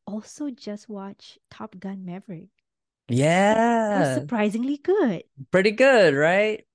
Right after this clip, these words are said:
Speaker 2: Did you see the first Top
Speaker 1: I,
Speaker 2: Gun?
Speaker 1: yeah, yeah,
Speaker 2: Yeah,
Speaker 1: I
Speaker 2: yeah,
Speaker 1: did.
Speaker 2: yeah. <laughs>
Speaker 1: I did, but I wasn't a fan because I guess I'm not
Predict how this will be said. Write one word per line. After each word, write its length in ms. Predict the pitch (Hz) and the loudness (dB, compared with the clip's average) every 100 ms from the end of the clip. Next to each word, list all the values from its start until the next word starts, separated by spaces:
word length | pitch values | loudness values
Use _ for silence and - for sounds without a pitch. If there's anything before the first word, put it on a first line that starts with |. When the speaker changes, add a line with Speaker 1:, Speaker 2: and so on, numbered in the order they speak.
| 143 | -12
Speaker 2:
Did 120 | 139 | -10
you 60 | 151 | -10
see 100 | 156 | -6
the 120 | 156 | -6
first 200 | 165 - | -6 -2
Top 100 | 190 | -2
Speaker 1:
I, 100 | 233 | -2
Speaker 2:
Gun? 120 | 247 | -2
Speaker 1:
yeah, 220 | 220 214 | -2 -2
yeah, 220 | 403 294 | 0 -2
Speaker 2:
Yeah, 160 | 185 208 131 | -4 -4 0
Speaker 1:
I 40 | 120 | 0
Speaker 2:
yeah, 140 | 117 | 2
Speaker 1:
did. 80 | 110 | 0
Speaker 2:
yeah. 220 | 110 113 117 - | 0 -4 -8 -8
<laughs> 160 | 175 - | -6 -2
Speaker 1:
I 100 | 254 | -2
did, 320 | 214 339 285 | 0 -2 -2
but 180 | 247 226 | -4 -2
I 100 | 214 | -2
wasn't 500 | 220 226 233 254 294 | -2 -4 -4 -8 -10
a 80 | 269 _ - | -12 _ -14
fan 240 | 208 196 208 | -10 -10 -10
because 320 | 214 202 185 _ - | -12 -12 -16 _ -12
I 60 | |
guess 180 | 208 214 | -10 -10
I'm 100 | 202 | -10
not 200 | 196 185 | -14 -16